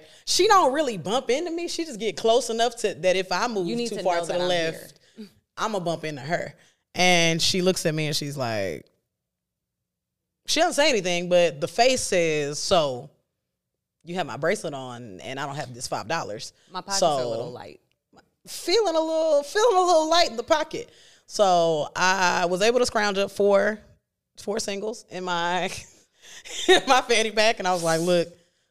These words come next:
Speaker 1: um, you're gonna have to give me the family discount 'cause I don't got nothing else for you at this point. Like, this is, this is, this is what I have."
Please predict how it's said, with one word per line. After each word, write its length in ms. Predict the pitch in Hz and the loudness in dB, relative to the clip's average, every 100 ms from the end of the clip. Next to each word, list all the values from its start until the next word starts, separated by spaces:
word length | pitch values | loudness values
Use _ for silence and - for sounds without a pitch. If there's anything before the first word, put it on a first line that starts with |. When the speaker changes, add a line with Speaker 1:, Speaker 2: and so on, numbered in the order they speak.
| _ | _
Speaker 1:
um, 220 | - 160 160 | -6 -4 -2
you're 100 | 196 | 0
gonna 100 | 190 | 0
have 100 | 143 | 0
to 40 | |
give 80 | 156 | -4
me 60 | 151 | -6
the 60 | |
family 300 | 143 147 131 | -6 -8 -8
discount 420 | 131 131 - 90 | -8 -8 -10 -14
'cause 100 | - | -12
I 120 | 123 127 | -10 -8
don't 80 | |
got 160 | 127 110 | -8 -10
nothing 240 | 104 98 | -10 -10
else 140 | 95 95 | -10 -8
for 180 | 104 95 | -8 -10
you 120 | 80 | -12
at 100 | 87 | -12
this 120 | - | -14
point. 280 | - - 87 | -16 -18 -16
Like, 160 | 71 82 | -16 -12
this 200 | 120 - | -10 -10
is, 220 | 87 110 | -8 -8
this 180 | 135 127 | -6 -8
is, 140 | 127 | -10
this 160 | - 139 | -12 -10
is 100 | 127 | -10
what 120 | 120 | -10
I 60 | |
have." 360 | 110 95 82 82 | -12 -14 -16 -18